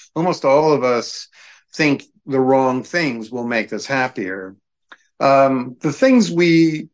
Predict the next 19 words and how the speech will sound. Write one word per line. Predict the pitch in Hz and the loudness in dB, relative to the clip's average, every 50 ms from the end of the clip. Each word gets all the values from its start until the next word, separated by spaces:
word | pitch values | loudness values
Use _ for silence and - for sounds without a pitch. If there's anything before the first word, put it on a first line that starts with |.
| _ _ _ _ _ _ - | _ _ _ _ _ _ -6
generally | 139 - 175 180 202 208 196 185 175 160 151 139 131 123 113 110 - _ _ _ _ _ _ _ _ - - - | -2 0 0 2 2 2 2 2 0 0 -2 -4 -4 -6 -8 -12 -14 _ _ _ _ _ _ _ _ -16 -16 -14
choose | - - - 170 156 135 131 139 196 262 240 220 - - _ | -12 -8 -4 -2 -2 0 -2 -2 -4 -4 -6 -8 -12 -10 _
are | - 147 156 165 | 0 0 2 2
the | 185 196 180 | 2 0 -2
things | - - 151 151 160 160 156 - | -2 -2 -2 -2 -2 -2 -4 -6
that | 196 185 170 - | -10 -12 -8 -4
feel | - 277 247 175 | 0 2 2 2
<laughs> | 202 | 2
good, | 151 - - - 165 196 208 - - - _ _ _ _ _ _ _ _ _ _ _ - | 2 0 -2 0 0 0 0 -2 -4 -12 _ _ _ _ _ _ _ _ _ _ _ -4
uh, | 143 135 131 131 127 | -2 0 0 0 0
things | - 165 170 170 165 165 151 127 | 0 -2 -2 -2 -2 -4 -6 -6
that | 127 147 143 139 143 143 139 139 135 131 | -4 -2 0 0 0 0 -2 -4 -6 -8
lead | 135 135 135 151 160 165 170 160 - | -12 -12 -10 -8 -6 -6 -6 -8 -10
to | - - 151 147 143 143 143 147 143 | -10 -6 -4 -2 -2 -2 -2 -2 -4
a | 143 135 131 127 123 127 123 123 | -6 -6 -6 -6 -6 -8 -8 -10
fast | 117 - - 147 147 143 147 147 135 - - - | -12 -10 -8 -4 -2 -2 -2 -2 -4 -6 -10 -14
secretion | - - 113 - - 139 135 131 127 - - 131 127 | -14 -16 -14 -10 -6 -4 -2 -2 -4 -4 -6 -6 -8
of | 123 117 113 | -8 -6 -2
dopamine. | - 160 170 165 - 160 131 123 120 117 107 101 98 92 95 95 | 0 0 0 0 -2 -4 -4 -4 -4 -6 -6 -8 -8 -10 -12 -16